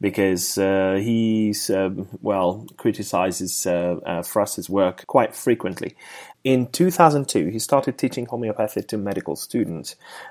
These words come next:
Uh, you can read that on Edzard Ernst's blog. And in two thousand four, he opened an outpatient clinic, Homeopathy for Malignant Diseases, at the medical school.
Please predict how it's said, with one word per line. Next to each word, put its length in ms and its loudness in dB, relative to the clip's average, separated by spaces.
Uh, 520 0
you 140 -6
can 180 -4
read 180 -2
that 320 0
on 300 0
Edzard 320 0
Ernst's 400 -6
blog. 400 8
And 440 4
in 100 0
two 160 4
thousand 300 4
four, 460 10
he 160 0
opened 400 0
an 200 -4
outpatient 840 2
clinic, 320 -4
Homeopathy 560 2
for 140 0
Malignant 540 2
Diseases, 720 -2
at 200 -2
the 60 -4
medical 340 -4
school. 380 -6